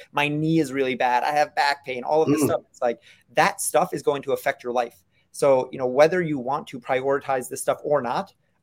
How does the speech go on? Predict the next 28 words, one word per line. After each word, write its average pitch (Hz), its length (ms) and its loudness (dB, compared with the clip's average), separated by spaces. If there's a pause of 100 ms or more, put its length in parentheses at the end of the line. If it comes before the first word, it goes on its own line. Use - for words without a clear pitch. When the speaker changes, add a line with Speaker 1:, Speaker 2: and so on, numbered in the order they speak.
Speaker 1:
eventually 151 680 -2
it's 143 180 -4
going 139 260 -6
to 135 80 -10
come 135 200 -10
back 123 220 2
around 113 260 -8
to - 100 -20
you. - 120 -20 (380)
So, 127 280 0
Speaker 2:
Yeah. - 80 -8
Speaker 1:
you 131 80 -8
know, 123 180 -4 (160)
and, 151 160 -2
and 156 160 -6
again, 151 320 -2
it's 131 160 -10
like 147 160 -2
you 143 60 -8
said, 151 200 0
like, 123 200 0
I'm 147 160 -2
not, 147 260 -4 (720)
I, 156 100 -2 (100)
I, 156 80 -4 (100)
I've 147 140 0
seen 220 320 0
it, - 100 -12